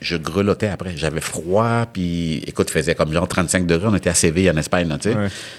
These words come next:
Speaker 1: Puis, euh, j'étais sûr que j'allais être malade. Puis le lendemain, j'étais, j'étais, j'étais bien correct, là. Puis ça m'a fait voir que la, le pouvoir de, du cerveau, là, c'est malade. Puis moi, je continue sur la même,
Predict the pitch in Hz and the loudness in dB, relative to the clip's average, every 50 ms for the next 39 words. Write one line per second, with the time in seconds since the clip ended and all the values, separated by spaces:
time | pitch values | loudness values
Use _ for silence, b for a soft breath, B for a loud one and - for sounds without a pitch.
0 | B B - - 87 82 82 82 80 78 76 - - 90 82 - - 107 90 92 | B B -8 -4 0 2 4 4 4 2 0 -2 -2 -2 0 0 0 2 2 4
1 | 85 85 82 90 85 80 80 92 120 127 - - - 90 82 80 80 78 82 80 | 2 2 2 2 2 2 2 0 -2 -4 -6 -4 -2 -2 0 0 0 0 0 0
2 | 80 85 87 - - 85 76 76 78 73 - - - 80 71 73 73 - - - | 0 0 -2 -2 -2 0 0 0 0 -2 -2 -4 -4 -4 -4 -4 -6 -6 -4 -2
3 | 78 78 82 82 - 73 76 92 - - - - - - 82 80 76 73 76 73 | 0 0 0 2 2 0 0 0 -2 -4 -6 -8 -6 -4 -2 0 0 0 0 -2
4 | - - - - - - - - - - - - - - 80 78 - - - 107 | -4 -6 -12 -18 -20 -20 -20 -20 -18 -10 -4 -2 0 2 2 2 2 2 2 0
5 | - - - 80 71 73 82 87 95 104 113 123 117 - 92 92 95 95 87 80 | 0 0 -6 -12 -8 -4 0 2 2 2 2 0 0 0 2 2 2 2 2 0
6 | 80 80 80 80 78 78 78 78 80 131 123 123 - 95 85 76 78 85 90 98 | 0 0 2 2 2 2 0 2 2 2 2 0 0 -2 -2 0 2 2 4 4
7 | 104 113 107 87 85 82 78 76 - - B B B B B B B B B B | 4 4 2 2 2 0 0 -2 -4 -10 B B B B B B B B B B
8 | B 78 71 80 82 - - 76 76 82 117 151 160 143 147 - - B B B | B -10 -6 -6 -2 0 2 2 2 2 2 0 0 0 -2 -4 -6 B B B
9 | B B B B B B - - - 82 80 76 80 82 80 82 78 80 - - | B B B B B B -4 -2 0 0 0 0 0 0 0 -2 -4 -4 -6 -2
10 | 87 92 120 - - 101 87 - - 92 104 110 - - 87 82 78 80 87 90 | 0 2 2 2 2 2 0 0 2 2 2 2 2 2 2 2 2 4 2 2
11 | 95 92 87 | 2 0 -2